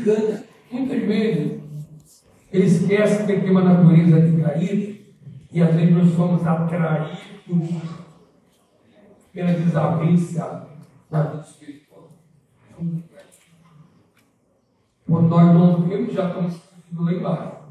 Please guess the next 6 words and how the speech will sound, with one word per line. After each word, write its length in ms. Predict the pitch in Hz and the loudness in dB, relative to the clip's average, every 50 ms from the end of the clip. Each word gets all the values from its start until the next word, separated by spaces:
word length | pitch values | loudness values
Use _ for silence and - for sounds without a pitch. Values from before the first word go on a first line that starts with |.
| - _ _ _ _ _ _ _ _ _ _ _ _ _ _ _ _ _ _ _ _ _ _ 156 - | -20 _ _ _ _ _ _ _ _ _ _ _ _ _ _ _ _ _ _ _ _ _ _ -12 -4
Que 80 | 151 | 0
abandonamos 680 | 170 170 165 165 170 165 165 160 160 - - - - - | 0 2 4 4 4 6 6 4 4 4 0 0 -4 -8
a 60 | - | -10
graça 480 | 165 165 170 - - - - - - - | -10 -10 -10 -12 -12 -14 -16 -18 -18 -14
de 120 | 170 170 | -10 -6
Deus, 260 | 170 165 160 160 156 | -2 0 0 0 0